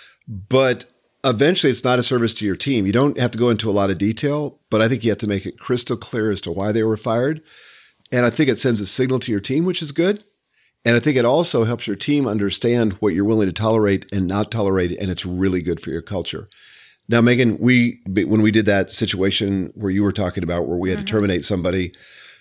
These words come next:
Speaker 1: because they violated one of our core values, talk about how we dealt with that with the team.
Speaker 2: Yeah, well, this is tricky because, you know, you're probably gonna get guidance from H R to say almost nothing.
Speaker 1: Right.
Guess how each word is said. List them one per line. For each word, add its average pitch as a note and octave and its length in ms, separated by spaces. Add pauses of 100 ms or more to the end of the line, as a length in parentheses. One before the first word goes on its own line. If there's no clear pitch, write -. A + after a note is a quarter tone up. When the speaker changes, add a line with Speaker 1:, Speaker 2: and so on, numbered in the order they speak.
(100)
Speaker 1:
because G2+ 200
they G2 60
violated G2+ 440
one F#2+ 120
of E2 40
our E2+ 100
core G#2+ 260
values, G2+ 580 (120)
talk B2+ 240
about G#2+ 220
how G#2+ 180
we F#2+ 340
dealt G2 320
with F#2 140
that F2+ 160
with F2 100
the - 80
team. D#2+ 300 (1000)
Speaker 2:
Yeah, B3 440
well, A#3+ 200
this D#4+ 180
is D#4+ 120
tricky A3 340
because, G3 500 (100)
you A3+ 140
know, G3 460 (340)
you're G#3 200
probably B3+ 720
gonna G#3+ 200
get G3 220
guidance F#3+ 420
from F#3 160
H E3+ 280
R F3 160
to F#3+ 60
say E3 420
almost F3+ 340
nothing. B2+ 380 (220)
Speaker 1:
Right. E2+ 180